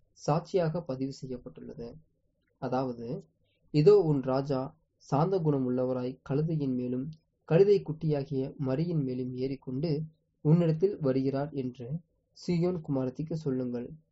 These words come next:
ஏசாயா அறுபத்தி இரண்டாம் அதிகாரம் பதினொன்று, சகரியா ஒன்பதாம் அதிகாரம்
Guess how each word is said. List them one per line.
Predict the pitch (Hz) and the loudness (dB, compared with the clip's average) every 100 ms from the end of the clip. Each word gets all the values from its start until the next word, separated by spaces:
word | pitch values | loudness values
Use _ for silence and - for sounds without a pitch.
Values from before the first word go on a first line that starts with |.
| _ - | _ -4
ஏசாயா | 135 127 131 123 127 226 | 0 0 0 -2 -2 -6
அறுபத்தி | - 135 135 147 131 | -6 -4 -2 -4 -4
இரண்டாம் | 127 131 131 127 | -4 -4 -6 -6
அதிகாரம் | 123 131 131 202 - | -8 -10 -8 -8 -8
பதினொன்று, | 131 127 123 - - 226 _ _ _ _ _ - | -8 -6 -8 -8 -10 -10 _ _ _ _ _ 0
சகரியா | 165 180 175 170 | 2 4 2 2
ஒன்பதாம் | 143 147 160 160 156 | 2 2 4 4 0
அதிகாரம் | 127 131 131 147 | -4 -4 -4 -8